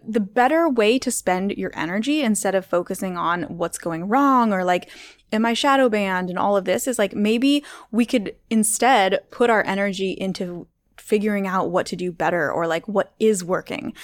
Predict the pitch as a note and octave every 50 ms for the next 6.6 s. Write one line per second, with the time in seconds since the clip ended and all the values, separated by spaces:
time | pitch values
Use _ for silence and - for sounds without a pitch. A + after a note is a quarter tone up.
0 | - - - - - A#3+ B3 C#4 D4+ D4 C#4 D#4+ D#4 C4+ A#3+ G#3 G3+ - - G3+
1 | G3 F#3 - F#3+ F#3 - - F#3 - - - - F#3 F3+ F#3 F#3 F#3 - - -
2 | - F#3 F3+ F3 F3 - F#3 F3+ - - E3 - - C#3 - - - F3+ F3+ F3+
3 | F#3 F#3 - - F#3+ F3+ F#3+ F#3+ F#3+ - - - - - F#3 F#3 F#3 F3+ F3+ F#3
4 | - - E3+ E3+ E3+ F3 F3 E3+ E3+ E3+ F3 - - D#3 D#3 E3 - - - -
5 | - F3+ F3+ F#3 B3+ C#4+ D4 D4 C#4+ C#4+ D4 - - - - - - _ - G3+
6 | G#3 G3+ - - - - D#4 E4+ F4+ E4+ - -